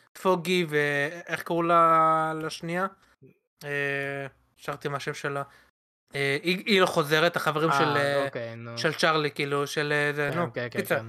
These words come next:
Speaker 2: נו,
Speaker 1: הם לא
Speaker 2: נו, נו.
Speaker 1: חוזרים, והוא, הם אמרו שהוא חוזר, כאילו, לא אמרו למה, איך, כאילו, מה,
Speaker 2: כאילו,
Speaker 1: מה גורם
Speaker 2: פאנישר.
Speaker 1: לכם לחשוב, אבל, אה, מצד שני, ההוליווד ריפורטר הם סופר אמינים, אז אני מניח שזה נכון.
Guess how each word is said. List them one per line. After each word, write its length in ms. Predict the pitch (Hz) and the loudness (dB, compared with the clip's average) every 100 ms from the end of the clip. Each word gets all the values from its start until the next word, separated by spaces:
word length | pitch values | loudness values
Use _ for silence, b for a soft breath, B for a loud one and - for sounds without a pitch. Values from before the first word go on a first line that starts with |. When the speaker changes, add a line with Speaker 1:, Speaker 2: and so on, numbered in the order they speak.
| 120 | 2
Speaker 2:
נו, 140 | 180 | 4
Speaker 1:
הם 100 | 180 | 6
לא 60 | 202 | 6
Speaker 2:
נו, 60 | |
נו. 160 | 190 175 | 4 4
Speaker 1:
חוזרים, 300 | 160 190 240 - b b _ _ _ - | 2 0 -2 -10 b b _ _ _ -8
והוא, 400 | 160 220 285 277 392 | -4 2 0 0 -4
הם 200 | 208 214 | 0 4
אמרו 160 | 240 | 6
שהוא 180 | 254 240 | 6 4
חוזר, 380 | 214 175 151 143 139 | 4 2 2 0 -2
כאילו, 200 | 170 170 | -2 2
לא 460 | 196 240 247 240 233 | 6 8 8 6 4
אמרו 360 | 220 220 220 185 | 2 2 2 0
למה, 580 | 165 160 202 240 233 185 | -2 0 0 -2 -4 -4
איך, 380 | 202 208 - | -4 -4 -4
כאילו, 140 | - 160 | -6 -2
מה, 320 | 175 180 165 | 0 2 2
Speaker 2:
כאילו, 140 | 165 160 | 0 2
Speaker 1:
מה 180 | 165 170 | 2 4
גורם 120 | 147 | 4
Speaker 2:
פאנישר. 180 | 160 170 156 | 2 -2 -4
Speaker 1:
לכם 80 | |
לחשוב, 260 | 151 226 277 - b b _ - | -4 2 2 0 b b _ 0
אבל, 260 | 190 208 | 4 4
אה, 220 | 220 196 190 | 2 0 0
מצד 340 | 185 180 233 | 0 0 0
שני, 200 | 254 262 | 0 2
ההוליווד 460 | 220 220 233 233 233 | 6 6 6 2 0
ריפורטר 580 | 226 311 285 254 240 185 | -4 -2 -2 -2 -2 0
הם 180 | 170 | -4
סופר 480 | 160 - 202 190 175 | -6 -8 -6 0 0
אמינים, 440 | 165 156 156 143 135 b b _ _ | 0 -2 -6 -6 -10 b b _ _
אז 160 | 151 139 | -10 -4
אני 240 | 151 151 | -2 -2
מניח 340 | 147 151 165 165 | -2 2 2 0
שזה 580 | - 139 143 139 139 135 | -2 -4 -2 0 -2 -2
נכון. 320 | 139 - 135 | -6 -6 -6